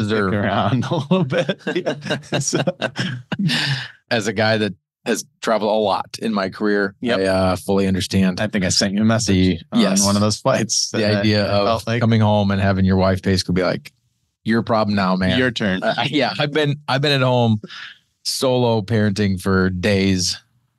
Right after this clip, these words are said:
Speaker 1: So been there, done that.
Speaker 2: Yep.
Speaker 1: All right, Matt, let's, let's dissect this
Speaker 2: Yeah.
Speaker 1: really quickly. How in the world, generally speaking, before we get to specifics, is your portfolio or your investments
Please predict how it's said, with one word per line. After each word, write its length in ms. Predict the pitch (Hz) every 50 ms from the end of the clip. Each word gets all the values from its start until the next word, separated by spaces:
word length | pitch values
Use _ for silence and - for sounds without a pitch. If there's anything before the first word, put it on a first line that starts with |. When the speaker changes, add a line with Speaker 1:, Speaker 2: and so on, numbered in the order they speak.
| _ _
Speaker 1:
So 260 | - 107 98 92 - - _ _ _ _ _ _ _ _ 139
been 180 | 117 135 139 143
there, 300 | 143 139 139 143 139 139 - _ _ 107
done 240 | 101 113 107 101
that. 360 | 98 95 90 - - - - - _ _
Speaker 2:
Yep. 180 | 87 95 107 - _ _ _ _ _
Speaker 1:
All 80 | 143 131
right, 80 | 123
Matt, 180 | 110 110 107 107
let's, 240 | - 143 143 - - - _
let's 180 | 156 147 147
dissect 400 | - 143 127 113 - 117 104 -
this 300 | - - - - - - - _ _
Speaker 2:
Yeah. 120 | 120 117
Speaker 1:
really 120 | 120 117 110
quickly. 440 | - - 101 95 - 104 98 92 90 - _ _ _
How 340 | - - - 151 190 208 214
in 60 | 190
the 80 | 147
world, 480 | 117 101 98 95 92 90 85 87 92 95 - _ _ _ _ _ _ _ _ _ - 104
generally 440 | 98 95 120 120 117 110 98 95 95
speaking, 360 | - - 95 95 - 143 156
before 240 | 151 123 - 113 104
we 80 | 101
get 140 | 98 101 95
to 100 | - 98
specifics, 800 | - - - - 92 - - 151 160 98 95 98 - - - - - _ - - _ _ _ _ _ _ _ _ _ _ _
is 200 | 131 160 160 135
your 140 | 156 151 131
portfolio 800 | - - - 131 113 - - 165 175 143 123 107 98 101 113 - -
or 200 | - 131 123 120
your 160 | 113 110 107
investments 800 | 104 98 92 113 127 143 143 127 101 95 95 117 - - - -